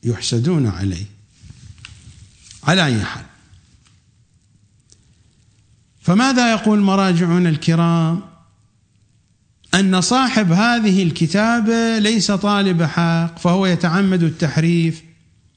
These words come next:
وكتابه ليس علميا،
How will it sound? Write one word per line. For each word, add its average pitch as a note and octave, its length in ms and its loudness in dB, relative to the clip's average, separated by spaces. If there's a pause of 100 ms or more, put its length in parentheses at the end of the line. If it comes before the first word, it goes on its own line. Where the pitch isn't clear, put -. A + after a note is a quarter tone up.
(720)
وكتابه F#3 800 2
ليس G3 280 0
علميا، F3 880 2